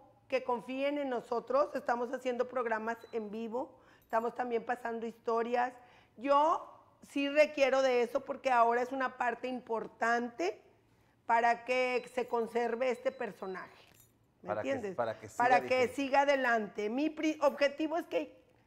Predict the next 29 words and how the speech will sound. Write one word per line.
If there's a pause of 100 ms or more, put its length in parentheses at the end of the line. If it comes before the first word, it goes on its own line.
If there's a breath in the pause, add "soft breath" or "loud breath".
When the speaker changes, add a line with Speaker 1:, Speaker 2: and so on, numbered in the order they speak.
(120)
Speaker 1:
yo
no
esté (840)
y
que
sigan
los
personajes (540 soft breath)
y
que
sigan
las
canciones (360 loud breath)
y
que
siga
las
muñequitas
Elizabeth, (1040 soft breath)
que
llene
el
corazón
de
los
niños
que
lo (120)
quieran